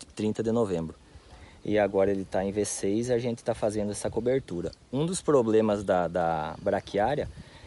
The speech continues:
é justamente essa harmonia com o milho, né? Porque se a gente joga, jogava lanço, usava muito,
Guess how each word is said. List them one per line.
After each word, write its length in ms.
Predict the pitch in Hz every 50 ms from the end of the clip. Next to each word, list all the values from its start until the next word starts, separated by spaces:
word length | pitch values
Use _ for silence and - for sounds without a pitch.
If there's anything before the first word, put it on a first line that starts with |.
| - -
é 80 | - 104
justamente 520 | 107 113 113 - - 117 113 107 110 117
essa 180 | 113 - - 117
harmonia 520 | 120 127 127 131 135 127 120 127 135 135
com 160 | - - 135
o 60 | 147 165
milho, 320 | 165 135 113 95 92 92
né? 140 | 92 92 92
Porque 340 | - - 95 90 - - 101
se 160 | - - 107
a 60 | 104
gente 260 | 107 113 110 113 117
joga, 340 | 107 107 101 101 104 104 98
jogava 380 | 98 104 98 101 95 98 104 95
lanço, 420 | 90 92 95 104 101 - - 95
usava 360 | 90 85 95 92 95 98 98
muito, 840 | 95 92 90 98 104 117 131 131 120 107 - - - - 95 85